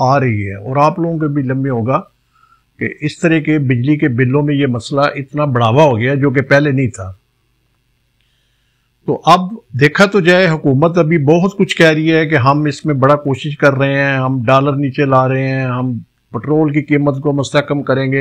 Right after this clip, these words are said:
हमें आईएमएफ़ का बड़ा मसला बना हुआ था, हमने उनसे बड़ा मुआहदा किया, हम ये कर रहे हैं, हम वो कर रहे हैं। देखना ये है, सैलाब आ गया, सैलाब की भी प्रॉब्लम्स आ गई। असल में एक जो मुल्क होता है और जो इतनी बाईस, तेईस,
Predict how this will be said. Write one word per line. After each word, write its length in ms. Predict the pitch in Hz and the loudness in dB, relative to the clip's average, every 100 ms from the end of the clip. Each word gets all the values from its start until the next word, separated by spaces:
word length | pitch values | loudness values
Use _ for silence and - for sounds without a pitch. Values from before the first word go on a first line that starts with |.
| 135 | -2
हमें 220 | 123 127 | -2 -2
आईएमएफ़ 440 | 139 156 165 151 143 | -2 -2 -2 -2 -2
का 120 | 151 | -2
बड़ा 200 | 120 131 | 0 0
मसला 340 | 135 123 - 139 | 0 -2 -2 -2
बना 200 | 127 131 | 0 -2
हुआ 180 | 135 131 | -2 -2
था, 200 | 131 127 | -4 -4
हमने 200 | 123 127 | -4 -6
उनसे 300 | 175 - 170 | -8 -6 -2
बड़ा 220 | 143 143 | 0 2
मुआहदा 320 | 139 131 135 | 0 0 -2
किया, 340 | 131 131 131 135 | -4 -6 -4 -2
हम 240 | 131 123 120 | -4 -6 -4
ये 140 | 156 175 | -2 -2
कर 180 | 143 | -2
रहे 200 | 127 123 | -4 -6
हैं, 140 | 131 127 | -6 -6
हम 120 | 120 | -6
वो 140 | 139 160 | -6 -6
कर 200 | 120 120 | -6 -8
रहे 160 | - | -10
हैं। 140 | - 104 | -14 -8
देखना 340 | 143 151 185 | -8 -4 -2
ये 220 | 165 143 | -2 -2
है, 60 | 139 | -4
सैलाब 460 | 135 131 131 147 139 | -4 0 2 2 2
आ 120 | 127 | 0
गया, 200 | 120 127 | 0 -4
सैलाब 400 | 117 131 156 160 | -4 0 0 0
की 60 | 170 | -4
भी 140 | 156 | -4
प्रॉब्लम्स 440 | 143 127 127 127 | -2 -2 -4 -4
आ 120 | 123 117 | -4 -6
गई। 180 | - 175 _ _ _ _ _ - _ _ _ - | -8 -18 _ _ _ _ _ -20 _ _ _ -6
असल 260 | 147 208 196 | -4 -2 0
में 140 | 202 | 2
एक 460 | 208 208 175 175 - - | 0 0 0 -2 -4 -6
जो 160 | 151 147 | -2 2
मुल्क 320 | 139 185 196 | 2 2 2
होता 320 | 170 - 143 | 0 2 4
है 120 | 156 170 | 4 2
और 220 | 165 147 | -2 -4
जो 180 | 147 156 | -4 -4
इतनी 400 | 151 165 180 170 139 | -4 -4 -2 0 2
बाईस, 340 | 143 156 - | 2 2 -2
तेईस, 300 | 160 160 - | 0 0 0